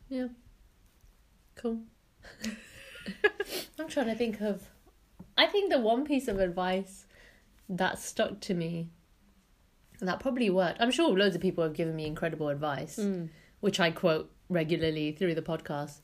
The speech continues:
Speaker 2: Yeah.
Speaker 1: But I think the best one was when Amun told me, um,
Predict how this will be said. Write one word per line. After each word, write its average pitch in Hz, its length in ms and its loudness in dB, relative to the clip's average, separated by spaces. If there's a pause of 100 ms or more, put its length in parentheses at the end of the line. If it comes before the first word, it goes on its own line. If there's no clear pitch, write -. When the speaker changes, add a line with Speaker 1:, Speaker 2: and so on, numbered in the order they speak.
Speaker 2:
Yeah. 208 300 0
Speaker 1:
But 175 80 0
I 180 40 2
think 196 200 0
the 180 40 0
best 208 380 2
one 160 260 0
was 151 200 -2
when 156 160 -4
Amun 165 340 -2
told 160 300 -2
me, 147 360 -8 (1040)
um, 156 600 -6